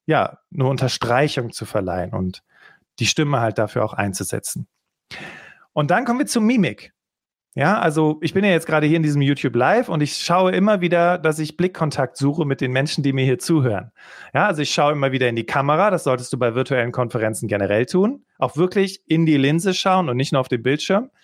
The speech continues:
Das ist das Erste. Und das Zweite ist, ab und zu auch mal zu lächeln. Erstens entspannt, lächeln dich selber. Und das Zweite ist, wenn du lächelst, dann bist du entspannt und souverän in dem Moment.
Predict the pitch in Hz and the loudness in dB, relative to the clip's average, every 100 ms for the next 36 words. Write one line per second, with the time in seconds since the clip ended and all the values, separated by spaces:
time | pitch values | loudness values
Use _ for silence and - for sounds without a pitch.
0 | _ _ 120 113 - 113 123 - 208 269 | _ _ -12 -10 -2 0 0 -2 -6 -6
1 | _ - - - - 143 - - 190 254 | _ -20 -20 -8 -2 -2 -2 -2 0 0
2 | 311 143 127 190 - - 180 220 202 196 | 0 0 0 -2 -6 -6 -4 -4 -4 -4
3 | 180 - 175 175 180 - - - 190 190 | -4 0 2 2 0 -2 -10 -2 0 2
4 | 202 - 110 85 _ _ - - - 160 | 0 0 -4 -4 _ _ -20 -10 0 0
5 | 165 185 - 151 - - 143 185 214 131 | 2 -2 0 -2 -2 0 0 0 -2 0
6 | 131 156 - 151 131 110 - 95 110 123 | 2 2 0 0 0 -4 -4 -2 2 2
7 | 139 160 202 - _ _ _ - 127 135 | 4 2 0 -6 _ _ _ -4 -2 -2
8 | - 139 156 190 151 151 151 131 117 113 | -2 0 0 2 0 0 0 -2 0 2
9 | 180 - 165 170 - _ _ _ _ _ | 0 2 0 0 -6 _ _ _ _ _
10 | _ _ _ _ - 117 117 120 123 113 | _ _ _ _ -4 -2 -2 -2 -2 -4
11 | - 135 175 214 _ _ _ - 135 139 | 0 0 0 -4 _ _ _ -4 -2 0
12 | 151 170 196 131 101 92 85 80 85 95 | 0 2 2 0 -2 -2 -4 -6 -8 -12